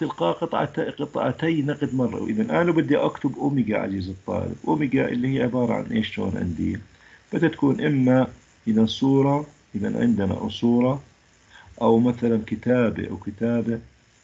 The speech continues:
كتابة، إذا هنا عندنا كتابة وكتابة، أو كتابة وصورة، إذا كتابة وصورة، أو صورة وكتابة. هاي الاحتمالات اللي إذا عندنا صورة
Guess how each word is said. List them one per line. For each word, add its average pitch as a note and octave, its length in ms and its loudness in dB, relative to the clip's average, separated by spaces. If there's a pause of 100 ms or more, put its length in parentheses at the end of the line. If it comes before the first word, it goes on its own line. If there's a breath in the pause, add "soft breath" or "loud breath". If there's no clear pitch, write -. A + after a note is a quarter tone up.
(1300)
كتابة، A2 680 0 (260)
إذا F#2 160 -4
هنا F#2+ 280 -2
عندنا F#2 280 -2
كتابة G2 600 -2
وكتابة، A2 720 0 (1700 loud breath)
أو F#3 140 4
كتابة C3+ 540 2
وصورة، B2+ 560 -2 (760)
إذا G2+ 180 -4
كتابة F#2+ 680 0
وصورة، A2 600 2 (400)
أو G3+ 120 2
صورة B2 300 2
وكتابة. F#2+ 540 -4
هاي F#3 100 2
الاحتمالات B2 720 2 (840 soft breath)
اللي A#2+ 580 4
إذا A2 340 0
عندنا G#2+ 400 2
صورة A2+ 560 0